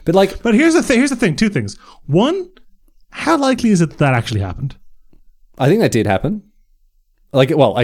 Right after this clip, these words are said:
Speaker 1: it's written down, and it's not, you know, it's
Speaker 2: That,
Speaker 1: illegal to
Speaker 2: I
Speaker 1: write
Speaker 2: mean,
Speaker 1: down things that didn't happen,
Speaker 2: it's
Speaker 1: Dennis.
Speaker 2: illegal to write down lies <laughs> or apocryphal tales about, you know, world leaders.
Speaker 1: Mm. Yeah.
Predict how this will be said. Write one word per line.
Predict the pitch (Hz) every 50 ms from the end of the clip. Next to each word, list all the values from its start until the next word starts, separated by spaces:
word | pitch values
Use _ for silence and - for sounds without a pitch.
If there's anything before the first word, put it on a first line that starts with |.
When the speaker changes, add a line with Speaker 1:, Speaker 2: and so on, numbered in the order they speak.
| 113 123
Speaker 1:
it's | 135 - -
written | 107 120 104 101
down, | 98 107 107 127 120 98 101 127 - _ _ _ _ _ _ _ _
and | - 113 98 98
it's | 92 -
not, | 135 135 131 117 110 107 131 139
you | 120 -
know, | -
it's | 113 -
Speaker 2:
That, | - 107
Speaker 1:
illegal | 123 156 175 160
to | 123
Speaker 2:
I | -
Speaker 1:
write | 170 170
Speaker 2:
mean, | 165
Speaker 1:
down | 156 123 113
things | 117 123 110
that | 113
didn't | 117 123 117 110
happen, | 123 147 117 104 92
Speaker 2:
it's | 95 160 -
Speaker 1:
Dennis. | 175 156 156
Speaker 2:
illegal | 160 180 190 202 190
to | 180 170
write | 170 165 185 175 165
down | 190 170 160
lies | 147 147 180 214 - - - - 160 - - - - - - - - - - _ - - - -
<laughs> | - - - 143
or | - 190 180 190 196 190
apocryphal | - 170 151 - 170 190 185 - 175 - 180 156
tales | 135 - 165 180 190 160 147 147 147 147 - -
about, | 139 127 135 131 123 117 120 120 - - _ _ _ _ _ _ _ _ _ _ _ _ _
you | - 143
know, | 127 120 107 98 98
world | 101 104 113 123 127 120
leaders. | 107 131 151 156 131 147 160 110
Speaker 1:
Mm. | 104 98 92 87 90 - _ _ _ _ _ _ _ _ _ _ _ -
Yeah. | 117 110 104